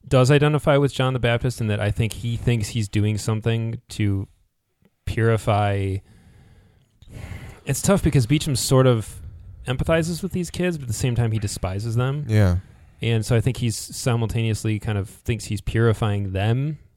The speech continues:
Speaker 1: He's also purifying the city by getting rid of, like, immigrants.
Speaker 2: And the country, yeah.
Speaker 1: I think he's seeking to purify himself.
Speaker 2: Mm-hmm.
Speaker 1: And all of that is wrapped up into his ritual there. And, uh,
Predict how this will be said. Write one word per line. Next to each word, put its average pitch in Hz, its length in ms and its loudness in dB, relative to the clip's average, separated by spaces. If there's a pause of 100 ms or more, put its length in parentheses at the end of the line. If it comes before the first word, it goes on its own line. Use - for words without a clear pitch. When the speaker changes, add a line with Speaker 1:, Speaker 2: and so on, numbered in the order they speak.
(300)
Speaker 1:
He's 113 180 -4
also 107 240 0
purifying 101 600 -2
the 92 100 -8
city 120 520 -4 (240)
by 95 160 -4
getting 92 240 -4
rid 95 100 -2
of, 98 100 -4
like, 95 200 -6
immigrants. 98 420 -2
Speaker 2:
And 82 100 -4
the - 40 -8
country, 85 420 0
yeah. 85 240 2
Speaker 1:
I 113 80 2
think 120 200 2
he's 117 180 0
seeking 131 520 -2
to 113 160 -2
purify 101 520 -2
himself. 92 720 -8
Speaker 2:
Mm-hmm. 87 300 -2 (580)
Speaker 1:
And 95 460 -4 (580)
all 107 300 0
of 101 120 0
that 101 240 0
is 98 140 -2
wrapped 95 380 -4
up 101 180 -4
into 98 220 -8
his 98 360 -4
ritual 95 500 -4
there. 104 260 -6
And, - 340 -8
uh, 98 140 -8